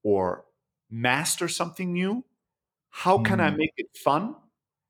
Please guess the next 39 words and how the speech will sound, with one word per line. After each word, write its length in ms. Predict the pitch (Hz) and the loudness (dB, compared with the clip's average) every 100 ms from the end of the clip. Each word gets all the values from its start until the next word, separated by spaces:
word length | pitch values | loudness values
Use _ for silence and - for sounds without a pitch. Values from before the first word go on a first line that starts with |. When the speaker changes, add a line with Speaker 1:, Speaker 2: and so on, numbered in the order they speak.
| _ _ _ | _ _ _
Speaker 1:
How 240 | - 170 | 0 2
can 200 | 175 196 | 2 0
I 100 | 180 | 2
fall 340 | 156 - 151 143 | 0 0 0 2
in 220 | 123 107 | -2 2
love 280 | 113 143 139 | 2 2 0
with 220 | 175 175 | -2 2
it 300 | 202 208 - - _ _ _ _ | 0 0 -14 -16 _ _ _ _
is 200 | 120 117 | -2 0
a 80 | 117 | 0
much 720 | 113 123 143 160 - - - _ _ _ _ - | 0 2 2 2 -2 -6 -10 _ _ _ _ 0
better 300 | 131 131 156 | 2 4 2
question 760 | 156 - 139 156 - 208 220 131 | 0 0 0 2 -2 -2 -6 0
than 300 | 123 117 - - | 0 0 -6 -20
how 280 | - - 147 | -12 2 2
can 200 | 151 156 | 2 0
I 80 | 127 | 0
do 220 | 117 127 | 0 0
it 120 | 120 92 87 | 0 -2 -8
right? 460 | 117 180 185 185 - _ _ _ - | 0 0 0 -6 -16 _ _ _ -4
Or 140 | 117 | -4
for 260 | - 151 123 | 2 2 2
a 40 | |
while, 360 | 101 113 131 131 | 2 4 4 2
the 140 | 110 | 0
last 280 | 107 120 - | 2 2 0
couple 200 | 113 127 | 0 0
of 100 | 110 | 2
years, 480 | 123 123 123 - - _ | 2 2 2 -4 -12 _
it's 160 | _ - | _ 0
not 140 | 127 | 2
as 140 | 127 - | 2 0
trendy 240 | 131 123 | 0 2
anymore. 340 | 123 120 123 120 | 0 2 0 0
It 100 | 101 | -2
was, 300 | 98 107 104 - - | 2 2 2 -6 -16
how 240 | - 147 | 0 0
can 260 | 151 - 131 | 2 0 0
I 300 | 120 110 107 | 2 2 0